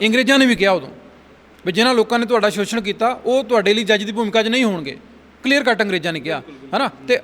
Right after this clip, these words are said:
Speaker 1: ਅੱਜ ਉਹ ਕੀ ਵਿਵਸਥਾ ਵੀ ਜਿਹੜੇ ਸ਼ੋਸ਼ਣ ਕਰ ਰਹੇ ਆ, ਅਸੀਂ ਉਹਨਾਂ ਤੋਂ ਨਿਆਂ ਦੀ ਆਸ ਰੱਖ ਰਹੇ ਹਾਂ।
Speaker 2: ਹੂੰ।
Speaker 1: ਕਿਉਂ ਆਸ ਕਿਉਂ ਰੱਖ ਰਹੇ? ਕਿਉਂਕਿ ਨਿਆਂ ਦੇਣ ਵਾਲੀ ਉਹੀ ਆ।
Speaker 2: ਉਹੀ ਹੈ, ਬਿਲਕੁਲ, ਬੈਂਚ ਹੀ ਉਹਨਾਂ ਦਾ।
Speaker 1: ਬੈਂਚ ਹੀ ਉਹਨਾਂ ਦਾ। ਤਾਂ
Speaker 2: ਜੀ।
Speaker 1: ਇਸ ਕਰਕੇ ਫਿਰ ਕੀ ਨਿਆਂ ਮਿਲਣਾ, ਤਾਂ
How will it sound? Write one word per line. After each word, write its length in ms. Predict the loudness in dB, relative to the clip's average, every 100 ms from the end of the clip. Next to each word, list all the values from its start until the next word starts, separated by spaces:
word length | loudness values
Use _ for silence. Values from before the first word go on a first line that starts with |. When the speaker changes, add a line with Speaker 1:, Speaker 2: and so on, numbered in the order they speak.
| 0 0
Speaker 1:
ਅੱਜ 140 | 0
ਉਹ 80 | 0
ਕੀ 100 | -2
ਵਿਵਸਥਾ 380 | -2 -2 0 -2
ਵੀ 160 | -2
ਜਿਹੜੇ 380 | -6 -2 0 0
ਸ਼ੋਸ਼ਣ 320 | -2 -4 -4
ਕਰ 160 | 0 0
ਰਹੇ 180 | 2 2
ਆ, 140 | 0 -6 -14 -10
ਅਸੀਂ 160 | -6
ਉਹਨਾਂ 180 | -4 -2
ਤੋਂ 120 | -2
ਨਿਆਂ 220 | -2 -2 0
ਦੀ 100 | 0
ਆਸ 180 | 0
ਰੱਖ 220 | -2 -8 -8
ਰਹੇ 80 |
ਹਾਂ। 80 | -12
Speaker 2:
ਹੂੰ। 540 | -14 -20 -20 -20 -18 -4
Speaker 1:
ਕਿਉਂ 180 | -4 -4 -4
ਆਸ 220 | 0 0 2
ਕਿਉਂ 180 | 2
ਰੱਖ 180 | 2 2
ਰਹੇ? 100 | -2
ਕਿਉਂਕਿ 260 | -4 -4 -2
ਨਿਆਂ 260 | 0 0
ਦੇਣ 200 | 0 0
ਵਾਲੀ 200 | 2 2
ਉਹੀ 280 | 2 0 -2
ਆ। 60 | -6
Speaker 2:
ਉਹੀ 180 | -10 -16
ਹੈ, 40 | -18
ਬਿਲਕੁਲ, 240 | -20 -20
ਬੈਂਚ 240 | -18 -18 -16
ਹੀ 60 |
ਉਹਨਾਂ 160 | -16 -16
ਦਾ। 80 | -6
Speaker 1:
ਬੈਂਚ 240 | 0 0 2
ਹੀ 60 |
ਉਹਨਾਂ 200 | 2 2
ਦਾ। 220 | -2 -4 -2
ਤਾਂ 100 | -2
Speaker 2:
ਜੀ। 80 | 0
Speaker 1:
ਇਸ 120 | -2
ਕਰਕੇ 300 | -4 -2 -4
ਫਿਰ 120 | -4
ਕੀ 300 | -6 -4 -2
ਨਿਆਂ 280 | 0 0 0
ਮਿਲਣਾ, 400 | 0 0 -2 -4 -10 -18
ਤਾਂ 80 | -6